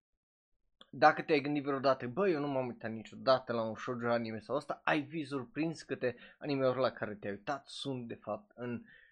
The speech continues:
genul acela. Unele chiar o să te surprindă, unul din ele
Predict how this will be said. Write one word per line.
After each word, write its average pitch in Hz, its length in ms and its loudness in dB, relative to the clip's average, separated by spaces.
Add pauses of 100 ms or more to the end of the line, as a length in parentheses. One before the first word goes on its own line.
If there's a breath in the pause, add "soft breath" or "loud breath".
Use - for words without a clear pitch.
(140)
genul 123 540 2 (160 soft breath)
acela. 110 520 -2
Unele 185 580 4
chiar 123 360 -2
o 110 100 -14
să - 160 -12
te 104 160 -10
surprindă, 165 800 4
unul 160 260 -4
din 135 220 -2
ele 123 280 -2